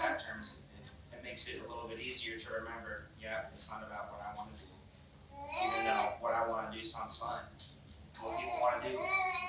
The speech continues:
could be great, but it's, that leads to death. So it's that concept that we would take seriously in most other applications. Why don't we take it seriously in spiritual? A lot of people do, but other people don't.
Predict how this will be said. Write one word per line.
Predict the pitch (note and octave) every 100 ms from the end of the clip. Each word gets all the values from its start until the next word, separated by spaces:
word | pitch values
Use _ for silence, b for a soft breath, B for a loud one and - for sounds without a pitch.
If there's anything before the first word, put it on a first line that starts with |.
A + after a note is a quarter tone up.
| F4+
could | -
be | C3 - - - -
great, | C3 B2+ - - - - - -
but | - -
it's, | - - - - - - - - - -
that | - A#2
leads | A#2 - -
to | A#2
death. | A2 - - - -
So | - A2+ G#2+
it's | G#2+
that | - - -
concept | - G#2+ - - - -
that | - - - - - - - - - - -
we | A2+
would | A2+
take | - A2
seriously | - A#2 A2 A2 G#2+
in | G#2
most | G#2+ - A2
other | G#2+
applications. | - - - - - - -
Why | - -
don't | -
we |
take | - - -
it |
seriously | - - - - -
in |
spiritual? | - - - - - - - - - - - - -
A | C3
lot | C#3
of | -
people | A2+ G#2+
do, | A2+ G#2+ - - - -
but | -
other | -
people | - - -
don't. | -